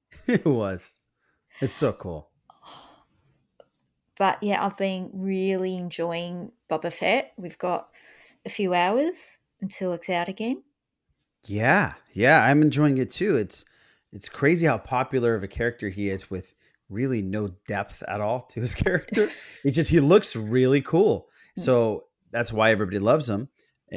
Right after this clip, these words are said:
Speaker 1: And I think there's a mystery to Boba Fett, and that's why everybody kind of, like, latched onto him too. Like, who is this guy?
Speaker 2: Yeah.
Speaker 1: Uh, but I think they're doing a great job so far. Uh, I'm all about it.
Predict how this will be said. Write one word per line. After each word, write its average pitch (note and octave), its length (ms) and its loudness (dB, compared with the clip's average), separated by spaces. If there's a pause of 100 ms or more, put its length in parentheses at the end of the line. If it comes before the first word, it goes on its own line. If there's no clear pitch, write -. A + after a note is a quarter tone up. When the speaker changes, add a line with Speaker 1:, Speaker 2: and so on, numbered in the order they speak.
(140)
Speaker 1:
And - 180 6
I - 40 6
think F#3+ 200 0
there's C3+ 280 2
a A#2 40 2
mystery G#2+ 420 0
to F2+ 120 -10
Boba F2+ 260 -6
Fett, G2+ 140 -4
and F2 100 -6
that's G2 180 -6
why F#2+ 160 -4
everybody F2 340 -6
kind F#2+ 220 -10
of, F2 100 -10
like, D2+ 220 -12
latched E2+ 320 -8
onto F2+ 300 -8
him C#2+ 100 -14
too. - 160 -10
Like, D2+ 180 -14
who A#2+ 180 -6
is A2+ 140 -8
this - 180 -14
guy? - 160 -20 (460)
Speaker 2:
Yeah. - 220 -18
Speaker 1:
Uh, G1+ 120 -14 (480)
but G#2+ 380 2 (100)
I F#2 80 -4
think B2 180 -6
they're B2 100 -4
doing G#2+ 200 -4
a F2+ 40 -8
great F#2 220 -10
job F#2 240 -8
so C2+ 140 -14
far. B1+ 320 -14 (420)
Uh, - 160 -20 (420)
I'm D#2+ 180 -12
all E2+ 140 -8
about E2 240 -6
it. - 80 -18